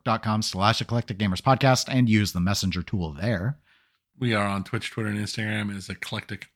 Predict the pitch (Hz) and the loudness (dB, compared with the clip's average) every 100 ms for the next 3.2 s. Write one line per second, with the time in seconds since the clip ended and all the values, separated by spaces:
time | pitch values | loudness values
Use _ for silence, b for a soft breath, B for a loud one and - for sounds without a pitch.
0 | - 120 90 - 87 104 185 - - - | -8 -8 -8 -14 -16 -8 -8 -10 -14 0
1 | 120 120 120 113 113 - 139 131 117 135 | 6 10 10 8 6 6 6 4 8 8
2 | 143 - 127 120 151 - 127 120 208 - | 6 4 4 6 4 6 4 6 4 2
3 | - - | -2 -2